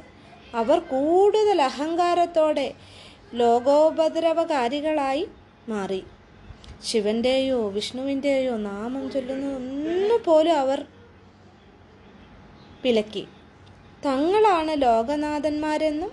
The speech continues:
അവർ പ്രഖ്യാപിച്ചു. ഗദയേന്തിക്കൊണ്ട് ദിഗ്വിജയത്തിനിറങ്ങി ദൈത്യന്മാരെ കണ്ട്, ഇവരുടെ ദൈത്യന്മാരെ കൊണ്ട്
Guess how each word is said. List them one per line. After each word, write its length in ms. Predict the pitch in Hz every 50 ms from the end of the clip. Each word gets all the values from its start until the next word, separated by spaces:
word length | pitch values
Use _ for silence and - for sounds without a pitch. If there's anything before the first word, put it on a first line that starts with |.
| - - - - - - -
അവർ 240 | 220 226 226 302 370
പ്രഖ്യാപിച്ചു. 800 | - - 277 247 - - 233 226 220 208 220 220 - - 208 - - - - - - - - - - - - - - - - - - -
ഗദയേന്തിക്കൊണ്ട് 1200 | 208 214 202 196 208 233 262 262 254 254 254 262 285 285 285 - 294 277 277 277 277 277 233 - - - - - - -
ദിഗ്വിജയത്തിനിറങ്ങി 1300 | 226 190 208 226 214 214 214 277 269 233 302 302 302 302 311 - 285 262 240 226 226 226 226 226 220 202 - - - - - - - - - - - - - -
ദൈത്യന്മാരെ 1040 | 196 208 208 196 196 208 - - 277 277 285 285 285 285 285 285 285 294 294 302 302 - - - - - - - - - - - - - - - - - - -
കണ്ട്, 440 | 269 277 294 294 294 285 269 - - - - - - - - - - - - - - - - - - - - - - - - - - - - - - - - - - - - - - - - - - - - - - - - - - - - - - - - - - - - -
ഇവരുടെ 400 | 233 214 233 226 254 262 247 254
ദൈത്യന്മാരെ 840 | 226 214 226 220 214 214 220 269 269 277 285 285 294 294 294 302 311
കൊണ്ട് 440 | 311 311 302 302 294 294 285 254